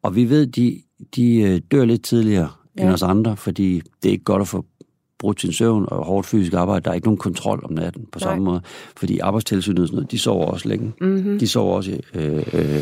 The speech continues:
Speaker 1: øh, og arbejder i,
Speaker 2: Ja.
Speaker 1: i demokratiets åbningstider.
Speaker 2: Ja.
Speaker 1: Og det vil sige, de der mange små mekanismer,
Speaker 2: Ja, ja.
Speaker 1: tilsammen, så udgør de, og det, det, øh, nu sagde jeg før, jeg synes, den franske sociolog Pierre Bourdieu sådan ikke kom videre med det,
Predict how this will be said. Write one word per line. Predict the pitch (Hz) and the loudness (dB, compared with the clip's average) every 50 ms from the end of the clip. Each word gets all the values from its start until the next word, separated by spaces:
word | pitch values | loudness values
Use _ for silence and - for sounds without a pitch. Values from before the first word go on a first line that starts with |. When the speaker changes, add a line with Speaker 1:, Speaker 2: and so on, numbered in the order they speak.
| 69 - - - - - - - - - - - - _ _ - | -4 -8 -12 -14 -12 -12 -12 -12 -12 -14 -16 -18 -20 _ _ -8
Speaker 1:
øh, | 87 90 92 | -6 -4 -4
og | 87 87 85 85 92 | -4 -4 -4 -4 -2
arbejder | 95 - 107 95 85 82 | -2 -2 -2 -2 -2 -2
i, | 82 82 82 | -2 -2 0
Speaker 2:
Ja. | 85 131 - 92 | 0 0 0 0
Speaker 1:
i | 90 | 0
demokratiets | - 82 76 - 95 90 90 85 87 | -2 -4 -4 -2 -2 -2 -2 0 0
åbningstider. | 90 92 90 104 85 - - 90 82 | 0 0 0 0 -2 0 0 0 0
Speaker 2:
Ja. | 80 80 - - - - - - | 0 -2 -6 -12 -20 -20 -20 -8
Speaker 1:
Og | - 123 117 | -4 0 2
det | 127 | 2
vil | 120 110 | 2 4
sige, | - 135 127 | 4 2 2
de | 131 - 131 | 2 0 0
der | 127 123 | 2 2
mange | 110 107 104 110 131 139 | 4 4 4 4 4 2
små | - - 131 131 | 2 2 2 4
mekanismer, | 117 104 104 - - 92 101 123 120 - - - - - - _ - 190 | 4 2 2 2 2 2 4 4 2 2 0 -2 -2 -4 -8 _ -2 -2
Speaker 2:
Ja, | 185 | 0
ja. | 190 185 - _ _ _ _ _ _ _ _ _ _ _ - - - - - | 0 -2 -6 _ _ _ _ _ _ _ _ _ _ _ -18 -18 -14 -6 -2
Speaker 1:
tilsammen, | - 104 - - 110 110 104 95 82 71 71 - - _ - - | -2 0 2 2 2 4 4 4 2 2 -2 -6 -12 _ -10 -6
så | - - | -2 0
udgør | 107 104 104 107 110 - 110 92 82 78 | 2 4 4 4 4 4 2 0 0 0
de, | 73 - 95 90 90 85 - _ _ _ _ _ _ - | -2 0 0 0 0 -2 -6 _ _ _ _ _ _ -4
og | 92 85 | -2 0
det, | - 117 107 - _ - | 0 -2 -2 -4 _ 0
det, | 120 113 104 - _ - - - _ _ _ - | 0 0 0 -4 _ -20 -20 -20 _ _ _ -4
øh, | 95 92 82 85 85 80 | -2 -2 0 0 0 0
nu | 90 | 0
sagde | 87 - 110 | 0 2 2
jeg | 104 90 | 2 2
før, | - 101 98 90 | 0 0 0 0
jeg | 85 85 | 0 0
synes, | - 101 92 - - - | -2 -2 -2 -4 -4 -4
den | - 87 | -4 -4
franske | 76 - 82 87 95 - - 85 | -2 0 0 0 0 0 -2 -2
sociolog | - 87 - - 98 90 - | -2 -2 0 2 2 2 2
Pierre | - 92 87 | 2 0 0
Bourdieu | 78 82 78 - 92 90 | 2 0 0 2 2 2
sådan | 90 - 104 87 82 - - | 2 2 2 2 2 2 0
ikke | - 104 - - | 0 -2 -2 -2
kom | - 82 80 85 | -2 0 0 2
videre | 92 110 127 123 107 | 4 4 4 4 4
med | 92 90 85 | 4 2 2
det, | 78 76 | 0 -4